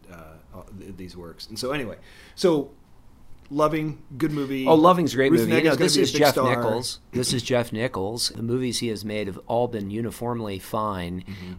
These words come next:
Speaker 2: They, they've also demonstrated a real, as we discussed, a real understanding about Southern issues. You know, he's a white guy. He is well educated, but,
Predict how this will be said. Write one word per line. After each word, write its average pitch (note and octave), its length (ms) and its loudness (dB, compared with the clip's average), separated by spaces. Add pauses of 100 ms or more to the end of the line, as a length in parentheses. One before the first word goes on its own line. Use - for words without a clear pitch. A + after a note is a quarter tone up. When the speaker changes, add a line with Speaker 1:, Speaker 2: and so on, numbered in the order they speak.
(100)
Speaker 2:
They, B2+ 360 0
they've B2+ 260 -4
also D3+ 400 2
demonstrated A#2 880 -4
a G2+ 540 -6
real, C3+ 680 -2 (340)
as A2+ 200 -2
we A#2 100 -2
discussed, A#2 680 -2
a A2+ 60 -4
real C#3 240 0
understanding A2+ 720 -4
about F#2+ 280 -6
Southern G#2 360 -4
issues. A#2+ 560 -4 (340)
You - 140 -4
know, C#3+ 60 -2
he's D3+ 160 -4
a C3+ 40 0
white G#2+ 260 -2
guy. G#2 440 -4 (100)
He G#2 480 -8
is G2 140 -8
well A2+ 240 0
educated, G2+ 720 -4 (320)
but, A2 360 -2